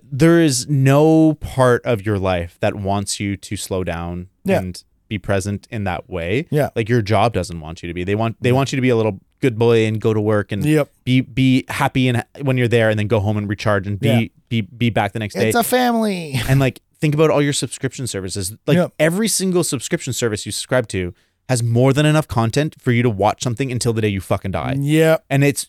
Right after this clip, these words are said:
Speaker 1: s-, content overload
Speaker 2: Mm.
Speaker 1: in the way that we've never had before. You're
Speaker 2: Yeah.
Speaker 1: constantly meant to have noise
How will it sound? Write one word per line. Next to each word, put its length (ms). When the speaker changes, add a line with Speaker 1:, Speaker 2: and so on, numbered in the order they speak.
Speaker 1:
s-, 300
content 560
overload 760
Speaker 2:
Mm. 300
Speaker 1:
in 100
the 80
way 200
that 100
we've 160
never 300
had 260
before. 300
You're 180
Speaker 2:
Yeah. 140
Speaker 1:
constantly 500
meant 220
to 80
have 200
noise 540